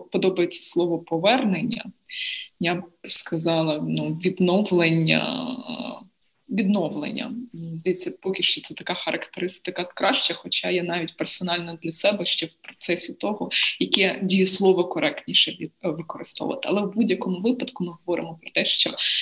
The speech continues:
ті, хто вимушено покинув дім, зміг до нього повернутися,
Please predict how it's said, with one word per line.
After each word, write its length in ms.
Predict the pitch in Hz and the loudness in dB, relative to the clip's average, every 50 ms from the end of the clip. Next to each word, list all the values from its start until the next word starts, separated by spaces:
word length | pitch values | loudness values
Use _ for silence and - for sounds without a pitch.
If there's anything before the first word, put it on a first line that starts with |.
| - - - - | -4 -6 0 2
ті, 120 | - 202 | 2 2
хто 360 | 196 - - - 180 170 165 | 2 -2 -4 -2 0 0 2
вимушено 640 | 165 165 190 185 175 170 165 - - 165 165 160 165 | 0 2 0 0 2 6 6 6 6 6 2 -2 -4
покинув 480 | - - - - 247 302 302 277 254 220 | -6 -6 2 4 4 4 4 4 2 2
дім, 400 | 196 220 240 233 240 233 233 - - - - - - - _ | 4 6 6 6 6 4 2 -2 -4 -6 -8 -8 -10 2 _
зміг 320 | - - 196 190 208 202 | 4 6 6 4 4 2
до 100 | 175 175 | 0 0
нього 720 | 175 175 170 170 185 185 - 160 160 156 156 156 151 - _ | 0 0 -2 -2 -4 -6 -6 -6 -6 -4 -4 -6 -8 -10 _
повернутися, 840 | - 170 160 165 160 - 151 - - - - - - - - - - | -2 0 0 0 -2 -2 -4 -6 -8 -10 -2 2 2 2 2 2 -2